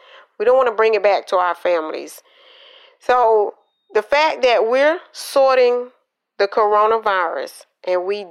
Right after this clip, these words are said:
don't know the difference between the regular hazardous linen that we're sorting and the coronavirus because it's all mixed in together, it makes it harder to do our job, but we have to do it because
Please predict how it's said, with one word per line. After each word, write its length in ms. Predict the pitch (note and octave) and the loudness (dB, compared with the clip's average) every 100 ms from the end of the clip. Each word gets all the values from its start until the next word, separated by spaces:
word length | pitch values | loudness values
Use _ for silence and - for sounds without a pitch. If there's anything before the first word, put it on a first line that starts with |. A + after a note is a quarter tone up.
| E3+ | -4
don't 400 | F#3 F#3+ A3 A#3+ - _ _ | 0 2 2 0 -6 _ _
know 640 | G#3+ G3+ G3+ F#3+ F#3 G#3+ - _ _ _ | -12 -4 0 2 0 -2 -8 _ _ _
the 120 | C4 | -4
difference 640 | B3+ B3 A3+ A3 G#3+ G#3+ - | -2 0 0 0 -6 -6 -8
between 640 | G#3+ G3+ - G3+ G3 F#3+ | -12 -12 -6 -4 -4 -4
the 100 | F3+ | -6
regular 580 | E3+ F3 F3+ G3+ A3 B3 - _ _ _ _ _ | -4 -2 -2 -2 -4 -4 -10 _ _ _ _ _
hazardous 600 | - G#3 G#3+ A#3 A#3 A3+ | -4 -2 0 0 -2 -6
linen 440 | G#3+ A3 A3+ A#3 A3+ | -4 0 2 2 2
that 220 | A3+ A3 | 0 0
we're 140 | A#3 | -4
sorting 540 | A3+ - A3+ A3 A3 A3 | -4 -2 0 2 -2 -4
and 180 | G3+ G#3+ | -6 -6
the 40 | |
coronavirus 840 | G#3 G#3+ G#3+ G#3+ G#3 G#3 G#3 G#3+ | -6 -2 0 0 -2 -2 -2 -4
because 380 | - G3+ F#3+ F3+ | -10 -4 -4 -4
it's 160 | F3 - - | -12 -10 -2
all 280 | F#3 G3 | 0 0
mixed 360 | G#3+ A3 A3 - | 0 -4 -4 -8
in 180 | G#3+ G#3 | -6 -4
together, 560 | G3+ G3+ G3+ G#3 A3 A3 _ _ _ _ _ _ | -6 -2 0 -2 -6 -10 _ _ _ _ _ _
it 200 | G#3+ A3+ | -2 0
makes 300 | B3 B3+ - | -2 -2 -4
it 220 | A#3+ - _ _ _ _ _ | -4 -4 _ _ _ _ _
harder 680 | - C4 C#4+ D4+ C4 A3+ | -6 0 2 2 2 2
to 460 | A3 A3 A3 F#3+ F#3 | 0 -4 -8 -8 -8
do 260 | G3+ A#3+ C#4+ | -4 -2 0
our 300 | G#3 F3+ F3+ | 0 0 -2
job, 420 | F#3+ G#3 A#3 G3+ | -2 0 0 0
but 140 | F#3 | -2
we 140 | F3+ G3 | -2 -2
have 200 | F3 - | -4 -4
to 80 | E3 | -10
do 260 | E3 D#3+ | -8 -8
it 120 | - - - _ | -10 -14 -18 _
because 460 | G3 G3 G3 F#3+ | -10 -2 0 0